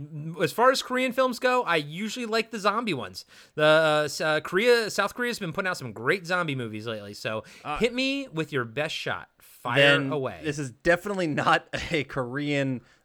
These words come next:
Speaker 2: zombie film. This is a
Speaker 1: <laughs>
Speaker 2: Korean revenge film, and they actually remade it in America, and it was
Speaker 1: Hmm.
Speaker 2: crap.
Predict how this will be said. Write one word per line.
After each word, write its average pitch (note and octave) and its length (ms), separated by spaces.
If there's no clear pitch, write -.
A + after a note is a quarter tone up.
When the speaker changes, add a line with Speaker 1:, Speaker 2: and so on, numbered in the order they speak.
Speaker 2:
zombie C3 380
film. B2 260
This D#3+ 160
is - 80
a E3+ 60
Speaker 1:
<laughs> D#3 80
Speaker 2:
Korean C#3+ 400
revenge A#2 580
film, A2+ 400
and D3 120
they D#3 60
actually A3 240
remade F3+ 400
it E3+ 80
in D3 140
America, C3+ 580
and B2 100
it B2+ 60
was A#2 140
Speaker 1:
Hmm. G#2 80
Speaker 2:
crap. C3 320